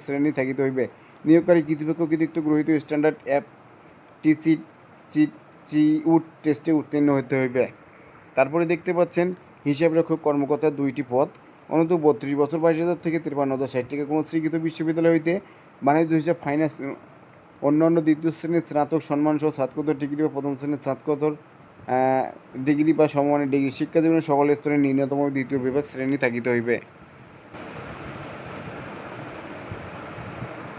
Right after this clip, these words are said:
তারপর দেখতে পাচ্ছেন সহকারী পরিবেশবিদ একটি, বত্রিশ বছর, বেতন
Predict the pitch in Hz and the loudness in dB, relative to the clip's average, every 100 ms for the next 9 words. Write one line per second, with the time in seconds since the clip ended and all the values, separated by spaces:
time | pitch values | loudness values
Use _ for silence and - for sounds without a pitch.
0 | - - - 147 151 175 175 170 180 175 | -14 -16 4 8 10 10 10 8 8 8
1 | 175 180 170 151 147 151 151 151 147 156 | 8 6 6 6 8 6 6 6 8 6
2 | 131 131 151 127 139 - 131 196 - - | 6 4 4 4 4 4 4 4 2 -14
3 | - - - 143 156 156 160 151 135 143 | -20 -18 2 4 4 4 4 4 4 4
4 | 147 139 143 | 4 6 4